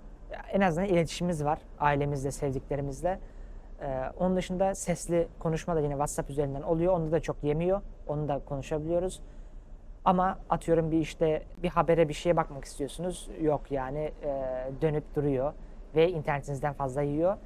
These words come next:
Ve onu bitirirseniz o elli dolarlık hakkı, e, tekrar diğer ay yenilenene kadar beklemek zorundasınız. O yüzden onu riske atamayız yani. Açıkçası benim için, e, zor oluyor internetin olmaması yani. Allah'tan, e,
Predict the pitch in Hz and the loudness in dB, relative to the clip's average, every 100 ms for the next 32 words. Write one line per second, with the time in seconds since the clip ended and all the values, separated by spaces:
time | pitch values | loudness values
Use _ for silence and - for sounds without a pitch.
0 | - - - - - 180 170 165 - 170 | -16 -18 -16 -6 0 4 4 2 2 0
1 | - 185 208 156 151 147 147 143 143 139 | 0 -2 2 2 4 4 2 2 -2 -6
2 | - - 254 - - - - 143 135 131 | -6 -2 -2 -4 -14 -10 -4 -2 0 -2
3 | 139 143 - - 175 170 151 151 160 156 | -4 -6 -12 -6 -2 2 4 4 6 6
4 | 156 156 160 156 143 185 165 151 156 156 | 4 4 2 0 0 2 2 2 0 0
5 | - 135 127 - 180 165 143 143 143 143 | -2 -4 -4 -6 -2 0 0 -2 -2 -2
6 | 135 - 147 131 147 135 117 123 135 185 | -4 -2 -4 -2 -4 -4 -4 -6 -4 -6
7 | - - - - - - - - - 156 | -8 -14 -14 -14 -12 -14 -14 -14 -4 -2
8 | - 185 180 170 170 180 202 196 - 175 | 0 -2 2 2 4 2 2 0 0 2
9 | 156 147 147 143 139 170 165 143 143 143 | 4 4 4 4 6 8 8 6 2 2
10 | 147 143 143 151 147 151 147 139 131 147 | 0 0 -2 -4 -2 0 0 -2 -4 -4
11 | 131 131 151 165 - - - - - - | -2 -2 -4 -6 -10 -14 -14 -14 -14 -14
12 | - - - - - - - 156 156 151 | -14 -16 -16 -16 -14 -8 2 4 6 4
13 | 185 175 170 151 143 139 139 139 | 2 2 0 0 2 2 0 -2